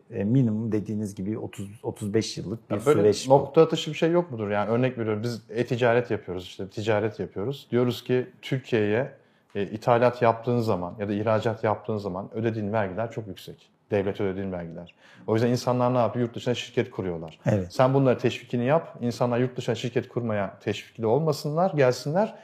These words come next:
Speaker 2: Ülkelerinde şirket kurup ülkelerine vergi ödesinler ama sen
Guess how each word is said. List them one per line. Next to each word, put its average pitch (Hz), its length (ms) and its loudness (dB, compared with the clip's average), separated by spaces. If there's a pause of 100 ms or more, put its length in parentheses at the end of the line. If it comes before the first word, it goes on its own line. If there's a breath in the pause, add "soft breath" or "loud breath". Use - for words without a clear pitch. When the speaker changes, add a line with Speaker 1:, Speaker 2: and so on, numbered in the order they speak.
(180 soft breath)
Speaker 2:
Ülkelerinde 131 560 2
şirket 143 400 0
kurup 160 220 -2
ülkelerine 143 480 4
vergi 117 260 8
ödesinler 110 460 2
ama 170 160 4
sen 180 240 2